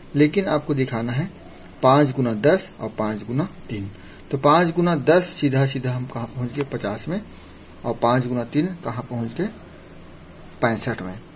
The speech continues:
इस प्रकार से हम पाँच गुना तेरह, जो कि तेरह पंचे पैंसठ होता है, उसको हम दिखा सकते हैं। सामान्यतः हम गणित विषय की जब पढ़ाई करते हैं तब हम पाँच को तेरह बार चलते हैं,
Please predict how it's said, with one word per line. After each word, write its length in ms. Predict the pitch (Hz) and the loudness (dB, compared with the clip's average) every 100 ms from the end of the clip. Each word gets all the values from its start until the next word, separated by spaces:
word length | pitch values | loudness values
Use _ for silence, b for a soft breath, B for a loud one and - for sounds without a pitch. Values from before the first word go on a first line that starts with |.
| - | -2
इस 120 | 175 | 0
प्रकार 320 | - 175 170 151 | 2 2 4 2
से 160 | - | 2
हम 120 | 135 123 127 - - - - - | 0 0 -4 -14 -16 -18 -4 4
पाँच 300 | 135 170 156 | 6 6 4
गुना 240 | 147 147 | 2 2
तेरह, 420 | 147 131 113 101 87 - - - - - | 2 0 2 0 -4 -12 -16 -16 -16 -12
जो 180 | 120 127 | -6 -6
कि 140 | - 135 | -4 0
तेरह 260 | 123 131 | 2 2
पंचे 300 | 131 135 139 | 0 -2 -2
पैंसठ 440 | - 139 - 165 139 | -4 -2 -2 -4 -4
होता 180 | 135 | -2
है, 60 | 113 | -4
उसको 200 | - - | -4 -4
हम 160 | 156 139 | -4 -4
दिखा 240 | - 98 | -6 -8
सकते 360 | - - - 110 | -8 -10 -12 -12
हैं। 120 | 117 B B B B B B B - - - - - - - - | -12 B B B B B B B -16 -16 -18 -18 -16 -16 -8 2
सामान्यतः 440 | 160 151 160 165 208 | 6 8 8 8 8
हम 240 | 208 214 - | 8 4 -2
गणित 380 | 131 147 175 170 | 2 4 4 2
विषय 280 | 170 180 165 | 2 6 4
की 160 | 170 156 | 4 2
जब 200 | 156 - | 2 2
पढ़ाई 260 | 120 123 | 0 2
करते 300 | 123 123 - | 2 0 2
हैं 120 | 147 151 | 0 0
तब 120 | 156 | -2
हम 200 | 160 - - | -4 -4 4
पाँच 400 | 139 170 208 - - | 6 6 2 -4 0
को 160 | 175 180 - | 0 0 4
तेरह 300 | 135 147 170 | 8 10 10
बार 300 | 156 151 151 - - - | 10 6 4 -10 -10 -4
चलते 340 | 110 104 110 | -2 -2 -2
हैं, 220 | 107 101 | -2 -8